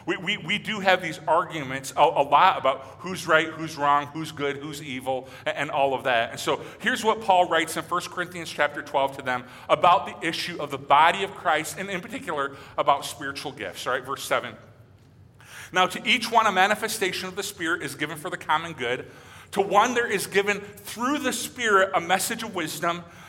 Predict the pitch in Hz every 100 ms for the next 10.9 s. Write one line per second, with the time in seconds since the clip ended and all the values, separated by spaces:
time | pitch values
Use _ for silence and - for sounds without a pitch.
0 | - - 208 202 226 262 220 208 208 208
1 | 220 208 196 160 170 185 180 - - 180
2 | 170 180 190 202 190 - 180 180 185 -
3 | 156 143 147 - - 208 220 254 254 233
4 | - - - 247 269 - 190 156 147 165
5 | 143 - - 147 160 156 - - 208 208
6 | 226 254 - 202 226 233 226 - 185 185
7 | 185 185 160 156 147 175 170 - 143 135
8 | 139 - - - 208 214 240 240 190 196
9 | 202 202 208 - - 156 156 - 185 202
10 | 233 226 202 175 170 160 - 175